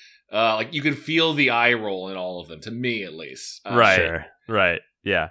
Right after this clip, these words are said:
Speaker 2: This one felt like he was trying to, he was trying to be like, "Stop playing video games and take some damn pictures, kids." That's what I got. That's the vibe I picked up.
Speaker 1: <laughs>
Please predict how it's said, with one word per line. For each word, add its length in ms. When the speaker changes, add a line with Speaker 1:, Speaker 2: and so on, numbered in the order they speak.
Speaker 2:
This 160
one 120
felt 200
like 160
he 60
was 160
trying 320
to, 320
he 140
was 160
trying 240
to 60
be 80
like, 180
"Stop 340
playing 400
video 320
games 400
and 160
take 220
some 220
damn 240
pictures, 520
kids." 360
That's 200
what 120
I 100
got. 260
That's 180
the 80
vibe 300
I 180
picked 140
up. 420
Speaker 1:
<laughs> 40